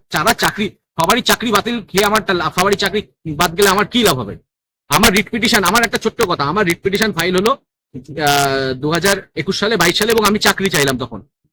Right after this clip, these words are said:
এবং সেই চাকরি যখন চাইলাম, যখন সিঙ্গেল বেঞ্চ শুনলো, ডিভিশন বেঞ্চ শুনলো, তখন ডিভিশন বেঞ্চে গিয়ে আমি বললাম যে, "না, সব বাদ দিতে হবে।" তাহলে আমি চাকরি চাইলাম কি করে? আবার আমি যদি এটা বলি যে প্যানেল এক্সপায়ার করে গেছে আঠারো সালে, উনিশ সালে, তাহলে আমি একুশ সালে রিট পিটিশন ফাইল করে অ্যাপয়েন্টমেন্ট চাইলাম কি করে?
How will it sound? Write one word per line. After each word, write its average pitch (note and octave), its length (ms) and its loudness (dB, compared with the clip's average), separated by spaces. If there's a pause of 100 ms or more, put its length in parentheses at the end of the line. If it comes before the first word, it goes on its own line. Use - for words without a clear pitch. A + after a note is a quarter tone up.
(140)
এবং G#3 220 2
সেই G3+ 160 4
চাকরি G3+ 320 -2
যখন G#3 220 0
চাইলাম, G3 400 0
যখন F#3+ 280 -2 (800)
সিঙ্গেল G3 240 4
বেঞ্চ G#3+ 140 4
শুনলো, G#3 240 2
ডিভিশন G3+ 340 0
বেঞ্চ G#3 180 0
শুনলো, A3 180 0
তখন A3 160 0
ডিভিশন G3+ 300 0
বেঞ্চে G3+ 220 -2
গিয়ে G#3+ 100 2
আমি G3+ 140 2
বললাম F#3 300 0
যে, F#3+ 80 -2
"না, F3+ 80 0
সব D#3+ 180 -2
বাদ B2 140 -4
দিতে A2+ 180 -12
হবে।" G#2 120 -8
তাহলে - 420 -4
আমি G#3+ 140 2
চাকরি G3 280 -2
চাইলাম E3 280 2
কি C3+ 120 -6
করে? A2 160 -12 (300)
আবার G#3 240 4
আমি A3+ 140 2
যদি A3+ 140 2
এটা G3+ 180 4
বলি A3 160 0
যে A3 100 -2
প্যানেল G3+ 320 0
এক্সপায়ার G3+ 320 -2
করে G#3 180 -2
গেছে G#3+ 160 0
আঠারো F#3 260 2
সালে, G3+ 220 -2
উনিশ F#3 240 -2
সালে, G3 180 0
তাহলে G3 200 0
আমি G#3 120 0
একুশ G3 220 0
সালে G3+ 240 4 (160)
রিট E3 420 -6
পিটিশন G3 260 -2
ফাইল F#3+ 220 0
করে G3 120 -2
অ্যাপয়েন্টমেন্ট F#3 400 0
চাইলাম F#3 260 0
কি F3 100 -4
করে? F3+ 160 -4